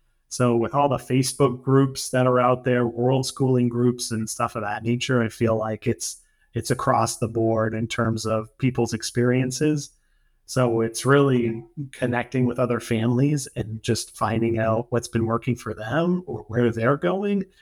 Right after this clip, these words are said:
and kind of say, "Actually, hey, that sounds like a really good plan. Can we piggyback off of you?" And we can kind of, you know, troubleshoot options to plug into a school and some sort of working space or something like that. So,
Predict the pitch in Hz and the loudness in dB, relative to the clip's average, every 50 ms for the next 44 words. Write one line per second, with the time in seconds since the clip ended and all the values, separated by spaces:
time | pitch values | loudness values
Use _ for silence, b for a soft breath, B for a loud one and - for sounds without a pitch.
0 | b b 127 120 - 123 120 120 117 - - 117 113 113 - 135 139 131 - - | b b -6 -4 0 0 0 0 0 0 -2 -2 0 -2 -2 -2 -4 -4 -2 -2
1 | 123 117 113 107 117 190 180 - 113 120 143 - - 135 123 117 110 110 107 - | 0 0 0 2 2 2 2 2 2 0 -2 0 0 0 2 2 0 0 -2 -2
2 | 110 110 113 110 110 107 120 113 110 - - 123 120 127 131 127 - 117 113 113 | -2 -2 -2 -2 -2 0 -2 -2 -2 -2 -4 -2 -2 0 -2 -2 -4 -6 -8 -8
3 | 113 - - 123 117 117 113 117 113 107 - - 120 110 107 - - 110 107 110 | -6 -4 -4 0 0 2 0 0 -2 -4 -6 -4 -4 -4 -4 -4 -6 -10 -6 -2
4 | 117 127 139 156 170 - _ _ _ _ _ _ _ _ - 107 113 113 113 110 | 2 2 2 2 0 -6 _ _ _ _ _ _ _ _ -4 -2 0 2 0 0
5 | - - 117 117 - 113 110 113 110 110 - _ _ - - _ - 151 131 131 | 0 0 -2 0 0 -2 0 0 -2 -4 -6 _ _ -20 -20 _ -4 -2 0 2
6 | 127 117 113 113 113 117 127 131 - - 147 120 127 143 135 - - - 135 135 | 2 0 0 0 -2 -2 -4 -4 0 0 2 2 4 2 0 0 0 2 4 4
7 | 143 143 - _ _ _ - 127 131 127 - - 143 139 135 127 127 - - 127 | 2 2 -2 _ _ _ -4 -4 -4 -4 -2 0 0 2 2 0 -2 -4 -2 0
8 | 123 123 120 120 120 120 120 - B B B B B B B B - - 127 123 | 2 4 4 2 2 0 -2 -4 B B B B B B B B -2 0 0 2
9 | 127 127 123 - 127 123 120 120 - - - 175 165 156 156 151 151 151 151 151 | 2 0 0 2 2 2 2 2 0 0 0 2 2 2 2 2 2 2 2 2
10 | 139 127 120 120 120 113 113 123 123 - - 127 117 123 131 120 117 104 101 113 | 2 2 2 0 0 -2 -2 -4 -4 -4 -2 -2 -2 0 0 0 0 0 0 0
11 | 123 120 127 135 127 117 - - 131 123 123 127 127 120 - - 117 107 - - | -2 -2 0 0 -2 -2 -2 0 0 2 2 2 2 0 -2 -2 -2 -2 -2 -2
12 | 120 110 - 120 113 107 104 101 - - 110 104 104 104 - _ - - - 120 | -4 -4 -2 -2 -2 -2 -2 -4 -4 -4 -2 -2 -2 -4 -6 _ -10 -6 -2 0
13 | 117 113 110 113 110 | 2 2 2 -2 -4